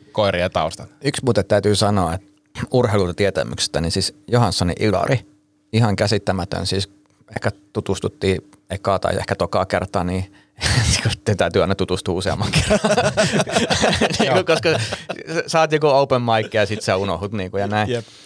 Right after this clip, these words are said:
Speaker 2: Mut siis mä sanoin Suolahdesta, niin se oli heti, "Joo, Suolahden Urho." Heti tuli urheilujoukkue ja heti tuli, "Ja tehdään varmaan Huiman kanssa, ette oikein väleissä." Heti tuli vihollinenkin vielä. Mä olisin, että mit-, mit-, mit-, kun joku kakkosdivari, kolmosdivari, niinku
Speaker 3: Mm.
Speaker 2: jääkiekossa ja jotain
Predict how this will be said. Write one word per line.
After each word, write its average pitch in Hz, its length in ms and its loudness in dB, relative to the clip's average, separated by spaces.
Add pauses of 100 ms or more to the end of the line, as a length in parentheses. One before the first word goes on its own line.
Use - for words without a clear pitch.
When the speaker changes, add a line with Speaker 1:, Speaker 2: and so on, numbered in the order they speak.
(320)
Speaker 2:
Mut 127 120 -10
siis 143 120 -8
mä 156 60 0
sanoin 139 280 4
Suolahdesta, 110 640 2
niin 113 80 -4
se 123 40 -2
oli 113 80 0
heti, - 200 -6
"Joo, 156 180 -6
Suolahden 135 500 2
Urho." 107 340 -8 (300)
Heti 302 220 2
tuli 208 180 4
urheilujoukkue 139 760 4
ja 160 80 4
heti 208 140 2
tuli, 120 160 -2 (200)
"Ja 113 80 -6
tehdään 127 220 -4
varmaan 127 260 0
Huiman 117 320 2
kanssa, - 240 -10
ette 90 220 -8
oikein 101 280 -6
väleissä." 104 340 -2 (140)
Heti 269 160 -2
tuli 143 180 0
vihollinenkin 151 560 2
vielä. 151 120 2
Mä 240 80 2
olisin, 262 160 0
että 349 120 -8
mit-, - 240 -8
mit-, 339 280 -6
mit-, 247 140 -10
kun 220 120 -2 (100)
joku 202 180 -2
kakkosdivari, 104 800 -2
kolmosdivari, 92 720 -2
niinku 92 160 0 (200)
Speaker 3:
Mm. 90 120 -12
Speaker 2:
jääkiekossa 95 560 0
ja 85 80 2
jotain - 300 -2